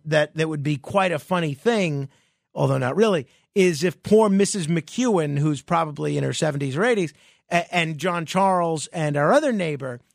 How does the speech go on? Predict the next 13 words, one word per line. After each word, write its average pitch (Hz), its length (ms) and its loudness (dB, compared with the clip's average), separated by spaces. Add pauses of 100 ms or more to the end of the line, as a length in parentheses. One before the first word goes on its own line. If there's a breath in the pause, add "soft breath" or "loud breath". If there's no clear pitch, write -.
(160)
all 220 220 4
get 185 160 0
hauled 202 360 -2
out 196 220 0
in 175 80 -6
handcuffs 175 600 0
because 160 360 -2
they're 151 120 -2
putting 185 300 -2
flags 185 480 0
on 170 200 2
utility 190 440 2
poles. 143 280 -4